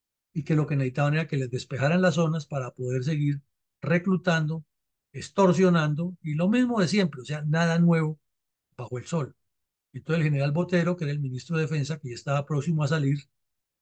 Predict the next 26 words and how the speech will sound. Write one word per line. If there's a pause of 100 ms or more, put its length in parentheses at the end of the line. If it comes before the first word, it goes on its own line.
(160)
porque
ya
le
han
dicho
que
él
era
de
transición
mientras (1160)
nombraban
a,
a
un
civil
que (100)
ya
se
sabía
que
iba
a
ser
Pardo
Rueda,